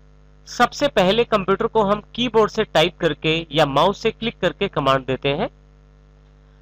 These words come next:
कंप्यूटर इन सभी कमांड्स को और डेटा को रखने के लिए रैम का प्रयोग करता है।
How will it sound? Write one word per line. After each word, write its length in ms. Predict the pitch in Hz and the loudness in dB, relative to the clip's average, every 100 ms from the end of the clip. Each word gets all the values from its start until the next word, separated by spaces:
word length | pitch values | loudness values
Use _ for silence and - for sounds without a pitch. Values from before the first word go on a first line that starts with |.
| - - | -14 -2
कंप्यूटर 440 | 170 160 175 233 | 0 2 2 2
इन 180 | 226 233 | 2 0
सभी 260 | 240 226 240 | 0 0 0
कमांड्स 400 | 208 180 196 - | 0 2 2 2
को 140 | 240 | 0
और 220 | - 185 | 2 0
डेटा 280 | 165 165 226 | 2 2 2
को 120 | 220 | 2
रखने 320 | 165 156 214 | 0 0 0
के 100 | 226 | 0
लिए 160 | 233 233 | 2 2
रैम 320 | 151 156 208 | 2 2 2
का 180 | 220 170 | 0 -2
प्रयोग 320 | 185 165 156 | 0 -2 -2
करता 300 | 143 120 123 | -4 -2 -4
है। 160 | 104 | -4